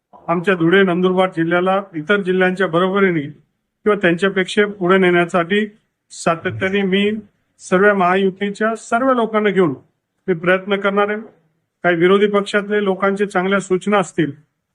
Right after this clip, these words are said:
जिल्ह्यातील ज्या ज्या लोकांच्या विधायक सूचना असतील, त्या सगळ्यांना बरोबर घेऊन धुळे जिल्ह्याच्या सर्वांगीण विकासासाठी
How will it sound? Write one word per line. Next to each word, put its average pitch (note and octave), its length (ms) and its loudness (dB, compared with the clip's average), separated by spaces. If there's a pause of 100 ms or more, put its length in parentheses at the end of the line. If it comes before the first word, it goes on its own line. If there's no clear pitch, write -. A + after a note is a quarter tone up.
जिल्ह्यातील G3+ 580 2
ज्या E3 220 0
ज्या G#3 160 0
लोकांच्या F#3+ 640 -2 (500)
विधायक G3 320 2
सूचना F#3 360 -2
असतील, F3 320 -2
त्या F#3 100 0
सगळ्यांना G3+ 440 -2
बरोबर F#3 360 2
घेऊन D#3+ 260 0 (680)
धुळे G3+ 240 4
जिल्ह्याच्या F#3+ 460 0
सर्वांगीण G3+ 540 -2
विकासासाठी F3 680 -2